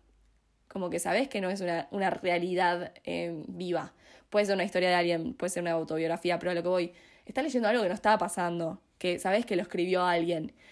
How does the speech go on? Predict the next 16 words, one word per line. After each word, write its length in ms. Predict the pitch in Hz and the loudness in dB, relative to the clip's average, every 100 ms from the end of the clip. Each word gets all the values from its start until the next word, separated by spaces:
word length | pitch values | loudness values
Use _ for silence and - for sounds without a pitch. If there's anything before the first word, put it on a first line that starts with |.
| - _ | -20 _
pero 160 | 254 | 2
cuando 200 | 262 277 | 4 4
lo 80 | 285 | 2
estás 180 | 277 370 440 | 0 -2 -2
leyendo 480 | 302 202 196 190 | 0 0 0 0
para 160 | 208 - | 0 0
disfrutar 400 | 170 - 180 208 | 0 -2 -2 2
de 180 | 202 170 | 4 2
la 120 | 165 | 2
lectura 500 | 160 - 180 180 175 | -2 -2 0 4 2
o 80 | 160 | 2
para 140 | 160 | -2
disfrutar 320 | 165 - 202 | -6 -4 0
de 80 | 208 | 0
la 120 | 165 | 0
película, 580 | 160 180 190 185 202 285 | -4 -6 -2 -2 0 -4